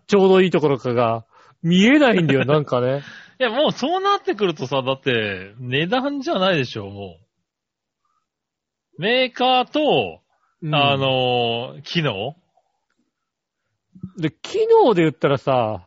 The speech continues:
Speaker 2: うん。
Speaker 1: いらん機能が多いからさ、
Speaker 2: はいはいは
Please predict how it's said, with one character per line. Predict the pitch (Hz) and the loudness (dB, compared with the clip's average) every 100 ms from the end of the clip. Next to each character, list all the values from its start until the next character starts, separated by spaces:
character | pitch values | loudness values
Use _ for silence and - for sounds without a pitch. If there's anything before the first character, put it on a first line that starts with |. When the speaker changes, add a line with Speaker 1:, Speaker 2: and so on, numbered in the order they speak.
| - | -8
Speaker 2:
う | 143 | -4
ん。 | 120 95 82 _ _ _ _ _ | -4 -6 -14 _ _ _ _ _
Speaker 1:
い | 185 240 | -2 2
ら | 427 453 | 4 4
ん | 403 | 2
機 | - 427 | -8 -2
能 | 403 262 | 4 4
が | 175 156 | 4 4
多 | 254 214 | 4 4
い | 170 | 2
か | 127 | 0
ら | |
さ、 | 104 - 147 120 107 117 _ _ _ _ | -2 -2 0 0 -2 -6 _ _ _ _
Speaker 2:
は | 170 143 | -2 -2
い | |
は | |
い | 127 | -2
は | 110 98 92 87 | -6 -8 -16 -20